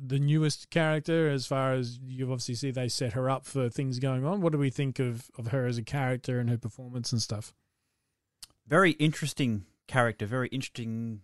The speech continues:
Speaker 2: skill set to bring
Speaker 1: Yeah.
Speaker 2: to the universe. She's a, a great piece to put on the board, who's not just a character, but is now also a plot device
Speaker 1: Yeah.
Speaker 2: for everything going forward at the same time.
Speaker 1: Hundred percent.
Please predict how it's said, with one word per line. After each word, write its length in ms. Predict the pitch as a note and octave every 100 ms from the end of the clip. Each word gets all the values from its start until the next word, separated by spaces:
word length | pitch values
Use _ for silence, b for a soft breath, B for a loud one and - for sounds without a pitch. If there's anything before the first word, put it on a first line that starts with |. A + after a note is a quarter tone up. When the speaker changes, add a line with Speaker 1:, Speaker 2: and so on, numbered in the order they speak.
| -
Speaker 2:
skill 460 | - - F3+ F#3+
set 300 | F3 C3 - -
to 60 |
bring 240 | A2 C3 B2+
Speaker 1:
Yeah. 120 | A#2+ A2
Speaker 2:
to 160 | C3+
the 80 | A#2+
universe. 480 | A#2+ C3 A#2 A2+ A2
She's 200 | A#2+ A2+
a, 180 | A#2 -
a 80 | A#2
great 380 | B2+ C3+ C3 - b b b _
piece 220 | C#3+ F#3 -
to 100 | D3
put 180 | -
on 140 | D3+ C3
the 80 | A2+
board, 520 | E3 E3+ A#2 D3 C#3 -
who's 140 | B2
not 140 | F#3 -
just 180 | D3
a 40 | -
character, 420 | - D3+ D#3 -
but 160 | A#2+ B2
is 120 | A2
now 160 | B2+
also 240 | B2 A2+ G#2+
a 40 |
plot 420 | - - D3 D#3+ -
device 640 | A2+ A#2+ A#2 A2+ - A#2
Speaker 1:
Yeah. 240 | G#2+ A2 G#2+
Speaker 2:
for 140 | -
everything 320 | C3+ B2+ B2 G2+
going 260 | A#2+ A#2
forward 280 | - A#2+ A#2+
at 80 | A#2
the 60 |
same 280 | G#2+ A#2+ A2+
time. 480 | - B2 C3 G#2+ F#2 b b -
Speaker 1:
Hundred 160 | G#2 G2+
percent. 340 | - A#2